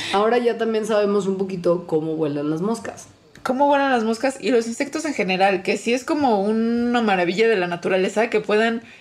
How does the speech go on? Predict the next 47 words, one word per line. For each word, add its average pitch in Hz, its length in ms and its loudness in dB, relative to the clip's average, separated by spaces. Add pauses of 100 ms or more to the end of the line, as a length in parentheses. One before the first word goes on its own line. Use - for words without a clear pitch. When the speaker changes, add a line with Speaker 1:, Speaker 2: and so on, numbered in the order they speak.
(160)
Speaker 2:
aletear 175 640 0 (120)
tan, 247 340 -4
tan 208 300 -4
rápido. 220 360 -4 (360)
Eso 247 240 -2
quiere 277 180 0
Speaker 1:
Sí. 233 80 4
Speaker 2:
decir 208 360 -2 (380)
que 220 680 2 (280)
el 175 160 2
cerebro 240 460 0
tendría 208 320 0
que 202 60 -8
estar 214 260 0
mandando 202 840 0 (200)
señales 220 880 2
eléctricas 220 640 0
para 165 200 0
que 160 60 -12
se 180 140 -8
movieran 202 440 0
muchísimos 254 640 -2
músculos 208 560 0
por 233 260 2
segundo. 247 480 -2 (800)
Lo 156 140 -2
Speaker 1:
Como 185 120 2
Speaker 2:
cual 185 100 2
Speaker 1:
en 180 100 0
el 175 80 -4
caso 185 220 -2
de 214 80 0
los, 175 340 -2
de 160 80 0
los 160 140 0
mosquitos 165 420 -4
que 175 180 0
ya 165 120 0
Speaker 2:
Ajá. 160 100 0
Speaker 1:
vimos 180 220 2
que 170 100 -8
no 151 260 -2
hacen 208 280 0
eso, 196 280 2
pero 180 120 0
que 160 160 0
Speaker 2:
Exacto. 147 220 -4